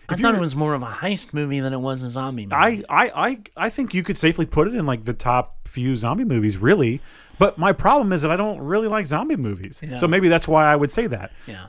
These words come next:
Speaker 2: Um, I think you could put it in the top ten zombie movies, right? Or no? No?
Speaker 1: I
Speaker 2: It ha-
Speaker 1: mean, maybe I'd go twenty.
Speaker 2: Top twenty?
Speaker 1: Yeah.
Speaker 2: For sure? Okay.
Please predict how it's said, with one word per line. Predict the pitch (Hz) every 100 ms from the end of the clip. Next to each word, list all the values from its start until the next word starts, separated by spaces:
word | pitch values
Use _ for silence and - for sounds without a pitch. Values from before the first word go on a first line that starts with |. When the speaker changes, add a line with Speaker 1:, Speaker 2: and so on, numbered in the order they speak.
| -
Speaker 2:
Um, | 143 127 123 -
I | 165
think | 269
you | 196
could | 143
put | - 143
it | 123
in | 123
the | 117
top | 135 120 -
ten | 156 254 247
zombie | 160 202 233
movies, | 175 170 208 170
right? | 170 240 -
Or | 143 139
no? | 185 156 95 - - - - - - -
No? | 147 170 233 - - - - _ _ _ _ - _ - - - - - - -
Speaker 1:
I | 160
Speaker 2:
It | 160
ha- |
Speaker 1:
mean, | 180 165
maybe | 156 165 180
I'd | 175 151
go | 131 131
twenty. | 107 120 127 170 208 196 - - -
Speaker 2:
Top | 151 139
twenty? | 156 147 165 - - -
Speaker 1:
Yeah. | 131 131
Speaker 2:
For |
sure? | 131 156 160 165 -
Okay. | 131 131 107